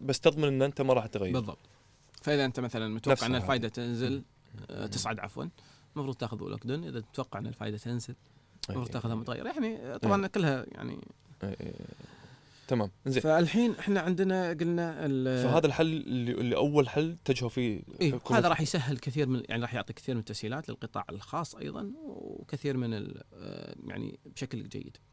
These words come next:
Speaker 2: إنزين. الحين عالجنا هذه المشكلة. الحين خلينا نشوف متى الدولة لازم تقدم دعم. الحين قاعد نتكلم عن، يتكلمون اليوم عن سلسلة، يمكن، آه، أمس قاعد نسولف، آه، دزيت لي عن، آه،
Speaker 1: صح.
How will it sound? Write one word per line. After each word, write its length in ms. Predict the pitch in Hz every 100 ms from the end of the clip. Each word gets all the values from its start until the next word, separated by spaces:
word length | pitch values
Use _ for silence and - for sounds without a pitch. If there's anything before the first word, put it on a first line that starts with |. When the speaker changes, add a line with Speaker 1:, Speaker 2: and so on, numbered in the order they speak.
| _ _ _ _ _ _ - - - - 202
Speaker 2:
إنزين. 220 | 180 - _ _ - - -
الحين 180 | 165 226
عالجنا 600 | 180 202 202 196 202 - - -
هذه 220 | 147 143
المشكلة. 340 | 120 - -
الحين 180 | - 196
خلينا 220 | - 269
نشوف 340 | - 156 151 -
متى 200 | 196 240
الدولة 460 | 156 180 170 143 143
لازم 240 | 143 135
تقدم 420 | - 139 120 120
دعم. 220 | 113 110
الحين 180 | 120 135
قاعد 140 | 120 117
نتكلم 320 | - 147 123
عن، 220 | 127 123 -
يتكلمون 480 | - - 120 120 113
اليوم 220 | 110 107
عن 120 | 101 117
سلسلة، 400 | - 104 113 110
يمكن، 300 | - 104 87
آه، 1040 | - - - 120 - _ _ _ _ -
أمس 120 | 117 110
قاعد 120 | 104
نسولف، 400 | 104 110 107 -
آه، 160 | -
دزيت 440 | 95 98 104 107 -
لي 60 |
عن، 220 | 95 101 101
آه، 200 | - - - -
Speaker 1:
صح. 180 | -